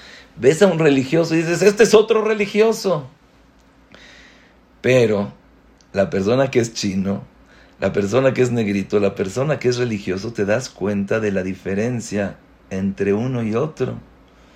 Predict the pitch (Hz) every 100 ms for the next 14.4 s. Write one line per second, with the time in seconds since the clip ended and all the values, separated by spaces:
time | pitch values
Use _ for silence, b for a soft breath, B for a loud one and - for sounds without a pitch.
0 | b b b b 98 101 117 120 110 -
1 | _ - 82 90 92 107 143 113 98 110
2 | 139 120 117 131 113 113 127 127 110 101
3 | 127 123 - - - 101 98 113 - 95
4 | 98 104 98 107 101 113 127 113 - -
5 | b b b b b b - 98 110 170
6 | 196 160 120 135 147 127 110 98 - 127
7 | 135 127 104 98 113 113 101 101 104 98
8 | 87 - b b b b b - 113 110
9 | 110 143 170 165 127 113 - - 101 110
10 | 104 110 110 131 147 151 - 139 131 160
11 | 160 - 123 - 135 147 151 147 131 107
12 | 131 131 151 156 - 135 120 110 - 151
13 | 143 143 156 156 156 135 113 - 151 170
14 | 147 78 - -